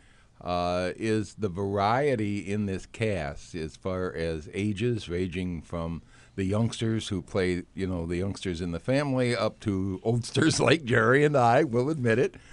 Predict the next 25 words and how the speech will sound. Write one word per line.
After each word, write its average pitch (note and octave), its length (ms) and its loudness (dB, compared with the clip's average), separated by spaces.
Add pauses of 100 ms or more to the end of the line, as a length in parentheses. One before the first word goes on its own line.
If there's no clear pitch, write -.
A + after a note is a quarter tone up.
(380)
and G#3+ 320 4
the G3+ 80 2
fact C3+ 380 6
that D3+ 140 2
we D#3 140 2
do D3 200 4
have C#3 260 4
some C#3+ 180 0
people D3 360 0
that D3 180 2
are D3 340 4 (400)
new D#3+ 380 6
to D#3 80 2
C D#3 240 4
C D#3+ 180 2
T F3 320 2
that F#2+ 140 0
have F#2+ 80 -2
not G#2+ 240 -2
been A2 160 0
in A2+ 100 0
our A#2 120 -2
productions A#2+ 560 -6
before. F2+ 440 -4
So G2 300 -2